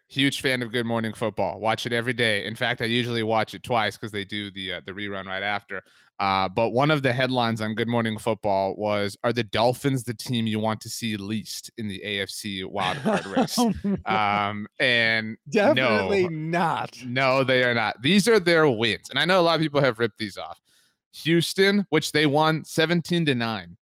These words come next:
Speaker 1: by the way. So, like, one possession win here. Uh, Baltimore, the Thursday night game, that was certainly impressive. I mean, that was a, a Baltimore team that had a lot more life than they do now. The Jets, the Panthers, the Giants, the Jets,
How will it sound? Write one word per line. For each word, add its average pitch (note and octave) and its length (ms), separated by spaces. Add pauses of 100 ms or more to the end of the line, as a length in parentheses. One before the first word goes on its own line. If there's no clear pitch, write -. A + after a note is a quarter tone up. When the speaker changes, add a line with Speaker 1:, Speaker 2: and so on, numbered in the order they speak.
Speaker 1:
by G#2 140
the G2+ 80
way. D#2+ 160
So, G2+ 160
like, G2 180
one A#2 240
possession A2+ 520
win G2+ 160
here. F#2+ 200 (300)
Uh, G#2+ 180
Baltimore, F3 640
the C#3 120
Thursday C#3 320
night C#3 200
game, B2+ 220
that A#2+ 160
was A#2+ 100
certainly B2+ 320
impressive. A2+ 520
I - 20
mean, A2 120
that A2 140
was A2+ 140
a, G#2+ 180
a A#2+ 80
Baltimore A#2 440
team A2+ 180
that G#2+ 220
had A#2+ 160
a A2 40
lot G#2+ 200
more A2 140
life G#2 360
than G2+ 140
they G2 100
do G2 160
now. G#2 320 (320)
The A#2 120
Jets, - 600 (160)
the B2+ 140
Panthers, A#2 880
the A#2 160
Giants, A#2+ 760 (140)
the A2+ 160
Jets, A#2+ 560